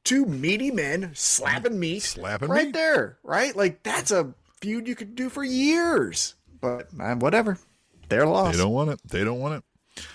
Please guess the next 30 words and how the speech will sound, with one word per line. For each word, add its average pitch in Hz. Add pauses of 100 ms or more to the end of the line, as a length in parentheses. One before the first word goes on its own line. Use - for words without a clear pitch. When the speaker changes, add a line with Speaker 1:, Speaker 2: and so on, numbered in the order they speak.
(220)
Speaker 2:
Also 170
in 170
August, 165
A 143
E 165
W's 156
Max 143
Caster 139
was 123
suspended 180
after 117
he 113
referenced 113
Simone 110
Biles' 104
mental 107
health 131
issues 127
and 117
the 107
Duke 123
lacrosse 135
rape 131
scandal 80 (440)
in 78
one 82
of 85
his 80
televised 82
raps. 85